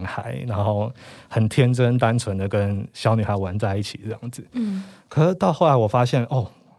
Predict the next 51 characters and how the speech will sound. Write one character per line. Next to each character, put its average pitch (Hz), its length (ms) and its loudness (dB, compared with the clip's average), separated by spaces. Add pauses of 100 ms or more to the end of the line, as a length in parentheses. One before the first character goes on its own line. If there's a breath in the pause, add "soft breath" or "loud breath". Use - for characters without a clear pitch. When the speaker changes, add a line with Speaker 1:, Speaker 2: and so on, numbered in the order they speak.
Speaker 1:
我 113 80 -4
其 131 160 0
实 127 80 2
是 127 160 0
内 147 300 2
向 101 320 -2
的， 87 160 -10
我 101 180 -2
需 - 160 -2
要 139 220 4
时 107 260 -2
间， 107 440 2 (440 loud breath)
嗯， 101 440 0
跟 127 160 4
自 123 100 0
己 113 140 -4
相 87 280 -4
处。 - 160 -10 (680 soft breath)
然 117 100 2
后 156 160 2
我 117 100 4
就 143 140 2
会 147 80 4
发 131 180 2
现， 127 200 0
哎， 202 260 2
为 190 100 0
什 170 140 0
么 110 100 2
大 127 200 4
家 117 280 6
想 117 240 0
要 120 160 2 (540)
就 120 140 0
是 117 100 2
party 123 460 2
在 104 180 0
一 107 60 -2
起 101 120 -10
的 90 80 -8
时 - 140 -12
候， 98 300 -8
可 - 120 -8
是 104 120 -4
我 110 120 -2
却 110 160 0
想 101 200 -4
要 95 100 -4
一 101 60 -10
个 - 140 -10
人？ 107 240 -10